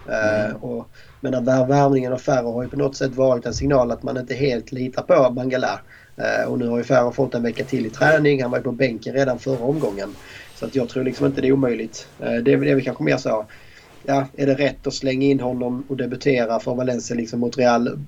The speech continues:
Speaker 1: borta? Å ena sidan kanske, kanske det är en perfekt match, å andra
Speaker 2: Mm.
Speaker 1: sidan så, eh, kan det vara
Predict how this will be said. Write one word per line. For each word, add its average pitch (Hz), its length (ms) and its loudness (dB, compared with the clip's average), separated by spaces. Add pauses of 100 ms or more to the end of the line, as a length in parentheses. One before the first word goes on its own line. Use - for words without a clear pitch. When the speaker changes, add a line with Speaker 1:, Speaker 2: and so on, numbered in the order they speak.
(340)
Speaker 1:
borta? 135 360 2
Å 123 60 0
ena 139 200 4
sidan 143 260 0
kanske, 131 220 -6
kanske - 220 -4
det 127 60 0
är - 20 -6
en 120 60 -8
perfekt - 380 -4
match, 113 220 -6
å 127 60 0
andra 98 160 0
Speaker 2:
Mm. 95 120 2
Speaker 1:
sidan 131 260 4
så, 113 260 -10 (500)
eh, - 200 -10
kan 120 120 -4
det 117 60 0
vara 117 260 0